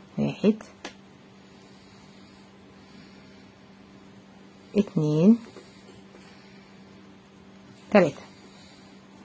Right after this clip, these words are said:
في الفراغ اللي بعديها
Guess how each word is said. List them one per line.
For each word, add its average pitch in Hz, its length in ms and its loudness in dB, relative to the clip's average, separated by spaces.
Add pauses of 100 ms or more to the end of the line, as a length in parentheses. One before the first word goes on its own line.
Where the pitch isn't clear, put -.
(1900)
في - 80 -6
الفراغ 180 440 8 (300)
اللي 165 140 -2
بعديها 175 640 4